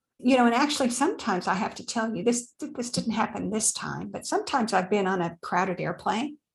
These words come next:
traveling from, usually from a retreat, someplace to the other. And when I am traveling from a retreat, people find me very approachable. <laughs> That's because I'm not thinking anything. And then they turn and they will tell me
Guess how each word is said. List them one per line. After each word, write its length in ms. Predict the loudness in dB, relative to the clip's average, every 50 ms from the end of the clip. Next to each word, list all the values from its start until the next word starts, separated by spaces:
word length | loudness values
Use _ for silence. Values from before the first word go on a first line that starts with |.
| _ _ _ _ _
traveling 480 | -4 0 2 2 2 2 0 -2 -2 -2
from, 380 | -4 -4 -4 -4 -6 -8 -10 -16 _ _ -2
usually 320 | -2 -2 0 -2 -4 -4
from 180 | -4 -4 -4 -2
a 100 | -2 -2
retreat, 560 | -4 -4 -6 -6 -4 -4 -4 -4 -4 -8 -10
someplace 440 | -12 -12 -12 -8 -6 -6 -6 -6 -8
to 60 | -6
the 120 | -2 -2
other. 180 | -2 -2 -2 -4 -10 -10 -4 -2
And 180 | 0 2 2 2
when 180 | 2 2 2
I 120 | 2 0 0
am 180 | 0 -2 -2
traveling 460 | -2 0 0 0 0 0 -2 -4 -4
from 180 | -4 -6 -6 -6
a 80 | -6 -8
retreat, 600 | -8 -8 -8 -8 -8 -6 -4 -4 -4 -6 -8 -14 _ _ _ _ _ _ _ -4
people 260 | -2 0 2 2 2
find 260 | 2 2 0 0 0
me 120 | -2 -2
very 300 | -2 -2 0 0 0 -2
approachable. 720 | -4 -6 -6 -6 -6 -6 -6 -8 -10 -10 -10 -12 -12 -14 _ _ _ -20
<laughs> 280 | -20 _ _ -6 -2 2
That's 1400 | 2 2 6 6 4 4 4 2 2 2 4 4 4 4 4 0 0 -2 -2 -4 -8 -4 2 4 4 4 4 2 0
because 320 | 0 2 6 6 8 8
I'm 300 | 10 8 8 8 4 4
not 320 | 6 8 8 8 6 6 4
thinking 380 | 4 4 6 6 6 6 6
anything. 600 | 6 6 6 4 2 -2 -4 -4 -4 -4 -2 0 4
And 220 | 4 4 6 6
then 200 | 6 6 6 6 6
they 220 | 4 4 2 0
turn 560 | -4 -4 -2 0 0 0 0 0 -2 -4 -6 -4
and 220 | -2 -2 -2 0 -2
they 140 | -2 0
will 220 | 0 2 0 0 0
tell 280 | -2 0 0 0 0
me 280 | 0 -2 -6 -8 -12